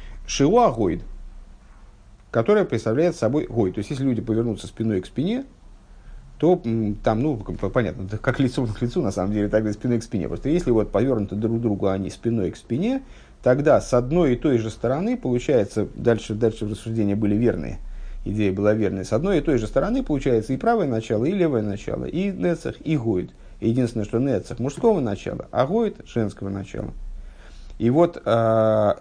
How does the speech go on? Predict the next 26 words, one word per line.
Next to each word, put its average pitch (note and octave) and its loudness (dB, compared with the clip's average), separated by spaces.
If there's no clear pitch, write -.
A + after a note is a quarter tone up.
ситуация B2 2
травмы, G2+ 2
которая G#2+ 0
была G#2 2
нанесена G#2+ -4
Яков A#2+ -2
Авину, A3 -2
эта D#3 2
ситуация F3 0
к-, A#2 -4
была B2+ 4
обусловлена A2+ 0
тем, A#2+ 0
что, - -4
э, - -8
Зеранпин A#2 0
находился A#2+ -2
спиной D3 0
к B2+ 4
Малхус. A#2+ 0
Э, G#2 0
была B2 6
поражена A2+ 2
вот G2 -2
эта G2+ -2
вот F2 -4